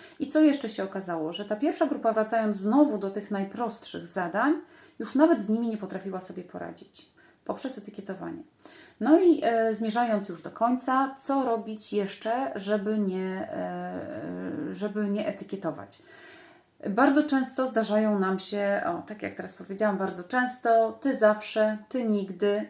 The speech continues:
jak zwykle Franek, jak zwykle Kasia i tak dalej, i tak dalej. Strzeżmy się takich komunikatów. One też, e, powodują, że zamykamy dzieci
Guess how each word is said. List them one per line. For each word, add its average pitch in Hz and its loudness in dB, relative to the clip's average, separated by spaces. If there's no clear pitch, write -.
jak 247 4
zwykle 202 -6
Franek, 233 2
jak 220 4
zwykle 180 -2
Kasia 240 0
i - -2
tak 190 -4
dalej, 180 -4
i - -8
tak 175 -6
dalej. 147 -6
Strzeżmy 254 0
się 190 -4
takich - -14
komunikatów. 180 -10
One 226 -4
też, - -6
e, 202 0
powodują, 208 -2
że 202 -8
zamykamy 190 -2
dzieci 185 -8